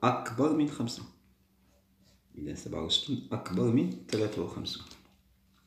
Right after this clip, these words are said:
ثمانية، سبعة، ثمانية أكبر من سبعة، ثمانية عشرات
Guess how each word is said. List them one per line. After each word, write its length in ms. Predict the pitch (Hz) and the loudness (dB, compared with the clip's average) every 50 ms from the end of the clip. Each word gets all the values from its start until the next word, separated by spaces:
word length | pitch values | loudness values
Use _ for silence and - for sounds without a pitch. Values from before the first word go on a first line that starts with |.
| _ _ - - - _ _ _ _ _ _ _ _ _ _ _ _ _ _ _ _ _ _ - | _ _ -20 -20 -20 _ _ _ _ _ _ _ _ _ _ _ _ _ _ _ _ _ _ -6
ثمانية، 720 | - 95 92 95 98 92 92 92 113 147 185 - - - - | -2 2 4 4 6 6 8 8 6 6 4 0 -4 -8 -12
سبعة، 680 | - - - 117 101 95 92 92 - - - - - - - - | -14 -4 -2 0 0 2 0 -2 -4 -6 -12 -18 -20 -20 -14 -10
ثمانية 480 | - 80 82 87 104 131 135 - - - - - | -6 -2 0 2 2 2 0 -2 -6 -10 -4 -2
أكبر 460 | 110 113 - - - 98 127 147 156 | -2 -2 -2 -4 -2 0 2 4 4
من 120 | 151 143 | 4 4
سبعة، 400 | 139 - 127 113 98 92 95 - | 2 2 -2 -4 -4 -6 -8 -8
ثمانية 300 | - 92 95 95 95 92 | -6 -2 -2 0 0 -2
عشرات 440 | 92 95 - - 104 110 135 - - | -2 -4 -4 -2 -2 -2 -2 -2 -4